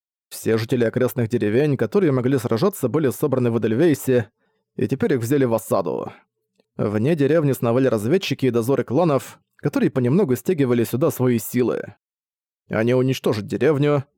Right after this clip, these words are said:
а затем рассеются по окрестностям, получив, что хотели. Большие кланы не могли игнорировать непрерывную критику общественности.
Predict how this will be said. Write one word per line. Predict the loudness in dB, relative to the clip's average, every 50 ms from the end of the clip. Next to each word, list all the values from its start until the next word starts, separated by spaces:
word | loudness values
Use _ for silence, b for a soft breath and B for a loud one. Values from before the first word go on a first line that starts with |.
| _ _ _
а | -4 -2 0 0
затем | 0 -2 -2 -2 0 0 2
рассеются | 2 0 -2 0 0 0 0 0 0 -2
по | -2 -2 -2
окрестностям, | 0 0 0 -2 0 0 -2 -2 0 0 -2 0 0
получив, | 0 0 0 0 0 -2 -2 -2
что | -4 -4 -2
хотели. | -2 -2 -2 0 0 0 0 0 -2 -6 -8 -10 -12 -16 _ _ _ _ _ _ _ _ _ _ _
Большие | -4 -2 0 0 -2 -2 0 0 2 2 2
кланы | 2 0 0 0 2 2
не | 2
могли | 2 2 2 2 2 0 0
игнорировать | 0 0 0 0 0 2 0 0 0 0
непрерывную | -2 -2 0 0 0 0 0 0 0 0 0 0
критику | 0 -2 -2 -4 -4 0 0 0
общественности. | 0 0 -2 -4 -4 -2 -4 -4 -4 -4 -8 -6 -6 -4 -4 -4 -6 -10